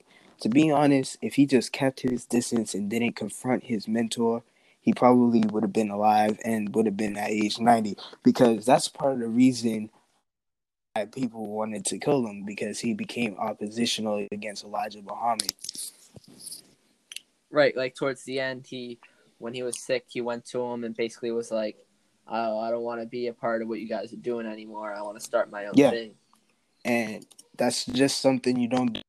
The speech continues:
Speaker 1: Honor. You always show honor to your mentors. And s-,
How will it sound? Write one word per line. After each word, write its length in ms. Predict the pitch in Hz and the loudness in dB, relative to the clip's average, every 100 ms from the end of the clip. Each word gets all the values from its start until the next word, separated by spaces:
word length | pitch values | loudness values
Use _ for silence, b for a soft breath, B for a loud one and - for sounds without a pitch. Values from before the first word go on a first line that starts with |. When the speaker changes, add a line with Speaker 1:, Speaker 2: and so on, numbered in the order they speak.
| _ _ _ _ _ _ _ _ _ _ - | _ _ _ _ _ _ _ _ _ _ 0
Speaker 1:
Honor. 280 | 120 131 107 | 2 2 0
You 200 | 107 101 | -4 0
always 260 | 113 123 120 | 2 4 2
show 280 | - 123 120 | 0 0 0
honor 240 | 113 117 107 | -2 -4 -6
to 160 | - | -8
your 100 | 107 | -8
mentors. 580 | 110 127 123 107 101 - - B B B B | -2 -2 -2 -8 -12 -18 -20 B B B B
And 100 | 117 | 2
s-, 140 | 120 | 2